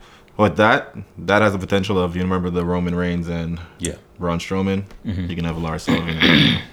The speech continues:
Speaker 1: <clears throat> uh, Liv Morgan, Chad Gable,
Speaker 2: So did they, does that mean they broke up, um, thing?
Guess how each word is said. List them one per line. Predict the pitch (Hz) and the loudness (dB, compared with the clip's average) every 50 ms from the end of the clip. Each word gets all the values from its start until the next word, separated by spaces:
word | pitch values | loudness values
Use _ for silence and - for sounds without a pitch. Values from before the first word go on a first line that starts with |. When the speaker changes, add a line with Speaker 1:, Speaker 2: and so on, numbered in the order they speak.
| - - - | -20 -20 -20
Speaker 1:
<clears throat> | - - - - - - - - | -20 -20 -20 -20 -20 -12 -6 -4
uh, | 90 87 85 87 | -2 0 0 2
Liv | 87 92 92 85 | 2 0 0 0
Morgan, | 90 92 92 92 92 92 92 90 92 95 92 - - _ _ _ _ _ - - - _ - - | 0 2 2 2 0 0 -2 -2 -2 -4 -8 -14 -20 _ _ _ _ _ -20 -20 -20 _ -18 -14
Chad | - - 98 92 87 82 | -4 0 0 0 0 0
Gable, | 82 90 90 90 85 87 90 90 90 90 - - _ _ _ - - | -2 -2 -2 0 0 0 0 0 -2 -4 -10 -18 _ _ _ -20 -6
Speaker 2:
So | - 101 92 | -4 -4 -2
did | 85 92 85 | -2 -2 -2
they, | 92 95 95 85 90 - _ | -2 -4 -4 -6 -8 -14 _
does | - 95 87 | -8 -4 -2
that | 95 98 98 | -2 0 0
mean | 98 98 95 | 0 0 0
they | 92 90 | -2 -2
broke | 85 - 95 92 92 - | -2 -2 -4 -4 -2 -2
up, | 95 90 87 - - | -4 -4 -4 -4 -6
um, | 92 90 90 87 87 87 | -6 -6 -6 -6 -8 -8
thing? | - 92 110 131 139 | -8 -8 -8 -8 -10